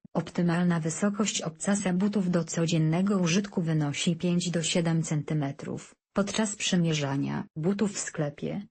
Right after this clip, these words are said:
nie krępuj się trochę przejść. Wybierz odpowiedni rozmiar i zrezygnuj z wąskich, ciasnych modeli, które uciskają palce. Jeśli stopy bardzo się pocą, użyj talku lub sprayu wysuszającego.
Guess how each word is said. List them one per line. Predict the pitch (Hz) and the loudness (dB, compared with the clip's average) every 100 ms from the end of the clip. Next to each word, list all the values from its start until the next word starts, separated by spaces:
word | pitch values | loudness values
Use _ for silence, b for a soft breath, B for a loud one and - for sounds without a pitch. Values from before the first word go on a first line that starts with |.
| _ | _
nie | 180 175 | 4 4
krępuj | 175 165 156 165 160 | 2 0 0 0 0
się | 160 175 | 0 0
trochę | - 190 185 | 0 -2 -2
przejść. | 175 - 165 165 233 - - - - | -2 -2 0 0 0 -2 -6 -10 -4
Wybierz | 165 185 175 175 | 0 2 2 0
odpowiedni | 175 180 175 196 214 208 | -2 0 2 2 4 4
rozmiar | 185 220 208 196 180 | 4 4 4 4 4
i | 165 | 2
zrezygnuj | 185 170 170 170 175 170 | 2 2 2 2 2 2
z | 160 | 2
wąskich, | 185 196 202 - - - - - _ - | 2 2 0 -4 -8 -8 -18 -20 _ -6
ciasnych | - 180 - 180 175 | -2 0 0 0 0
modeli, | 160 151 143 160 214 240 _ | 0 0 0 0 0 0 _
które | - 196 185 | -4 0 2
uciskają | 175 - - - 196 185 175 | 2 -2 -4 0 2 2 2
palce. | 151 139 - 131 175 - _ | 0 -2 -4 -6 -6 -10 _
Jeśli | 190 190 185 | 0 2 0
stopy | - 202 202 170 | -2 -2 0 0
bardzo | 160 165 165 | 2 2 0
się | - 160 | 0 -2
pocą, | 160 156 160 196 208 - - | -4 -4 0 0 -2 -6 -2
użyj | 190 185 175 | 0 2 0
talku | 180 196 202 202 | 0 -2 -2 0
lub | 180 180 - | 0 0 -6
sprayu | - 185 175 185 | -2 0 2 2
wysuszającego. | 160 165 175 - 165 151 151 - 135 135 131 | 0 0 -2 0 0 2 0 -2 -4 -4 -6